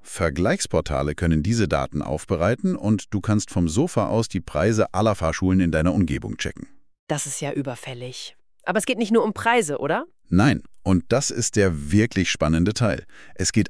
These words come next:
Speaker 1: auch um Erfolgstransparenz.
Speaker 2: Was heißt das?
Speaker 1: Die Prüfstellen werden verpflichtet,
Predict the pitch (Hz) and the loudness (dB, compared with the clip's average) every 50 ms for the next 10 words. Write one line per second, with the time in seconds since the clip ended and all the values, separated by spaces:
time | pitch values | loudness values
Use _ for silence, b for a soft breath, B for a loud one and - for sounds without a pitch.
0 | - - 73 82 120 123 - - - 117 - - 127 120 - - - 175 196 - | 0 0 2 2 2 0 0 -2 -2 0 0 0 -2 -4 -4 -2 -2 -2 -2 -2
1 | - - - - 120 - - - 117 107 - - - - - - _ _ _ - | -4 -4 -4 -4 -4 -2 -4 -4 -4 -4 -6 -8 -10 -14 -14 -20 _ _ _ -6
2 | 151 165 151 - - 151 139 - - 185 214 247 - - - 92 - - - - | -4 -4 -4 -4 -4 -6 -6 -4 -2 -2 -2 -2 -2 -2 -2 -2 0 0 2 4
3 | 233 262 - - - - 92 78 71 65 67 67 85 87 90 98 - - 101 - | 4 4 4 2 0 0 0 0 0 0 0 0 2 2 2 0 0 -2 -4 -2
4 | - 135 135 127 - 143 123 - | 0 0 0 0 0 0 -2 -2